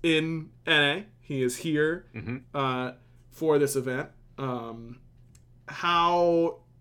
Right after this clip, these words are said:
Speaker 1: what is your prediction on how that match will go? I think that's how we should do this event. Let's just, let's just actually predict it out.
Speaker 2: Yeah, sure. Um,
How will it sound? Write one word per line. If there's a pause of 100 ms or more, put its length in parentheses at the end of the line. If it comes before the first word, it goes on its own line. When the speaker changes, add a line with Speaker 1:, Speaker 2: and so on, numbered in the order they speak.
(260)
Speaker 1:
what
is
your
prediction
on
how
that
match
will
go?
I
think
that's
how
we
should
do
this
event.
Let's
just,
let's
just
actually
predict
it
out.
Speaker 2:
Yeah, (160)
sure. (800)
Um,